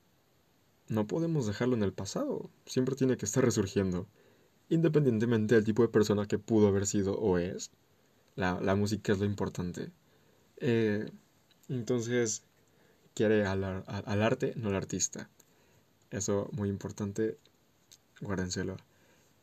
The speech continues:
Eh, voy a hablar de mi lasaña porque <laughs> a inicios de diciembre yo, yo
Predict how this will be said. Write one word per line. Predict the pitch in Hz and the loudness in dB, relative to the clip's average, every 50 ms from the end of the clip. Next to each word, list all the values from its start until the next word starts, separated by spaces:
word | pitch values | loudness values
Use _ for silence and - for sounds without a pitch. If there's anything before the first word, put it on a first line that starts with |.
| _ - | _ -6
Eh, | - 117 110 107 107 110 110 110 - - - _ _ _ _ - _ _ _ - - - _ _ _ _ _ _ _ _ _ _ _ - | -2 0 0 2 2 2 2 0 -2 -4 -8 _ _ _ _ -20 _ _ _ -20 -20 -20 _ _ _ _ _ _ _ _ _ _ _ 4
voy | 160 180 208 | 8 8 8
a | |
hablar | 196 196 196 190 | 8 8 4 4
de | 196 | 4
mi | 190 160 120 | 2 2 2
lasaña | 101 95 90 - - 90 85 90 92 110 | 0 0 -2 -2 -4 -4 -4 -4 -6 -6
porque | 139 - 160 151 156 147 - - 117 127 269 330 _ _ _ _ _ _ _ _ - _ _ - | -6 -4 -4 -2 -2 -2 -4 -4 -6 -6 -6 -8 _ _ _ _ _ _ _ _ -20 _ _ -20
<laughs> | - - - - 139 104 - - - - - _ _ _ _ - - - - - - - - - _ - | -20 -18 -14 -14 -14 -14 -12 -12 -14 -14 -14 _ _ _ _ -20 -20 -20 -20 -20 -20 -20 -20 -20 _ -2
a | - 113 | 2 2
inicios | 107 104 104 104 107 117 120 | 4 4 4 2 2 2 2
de | 120 117 | 2 0
diciembre | 113 107 104 - 110 104 101 107 107 | 0 -2 -2 0 0 2 4 4 4
yo, | 104 107 101 104 - | 4 4 2 2 0
yo | 110 110 110 107 107 104 107 104 104 | 0 4 4 4 4 4 0 -2 -6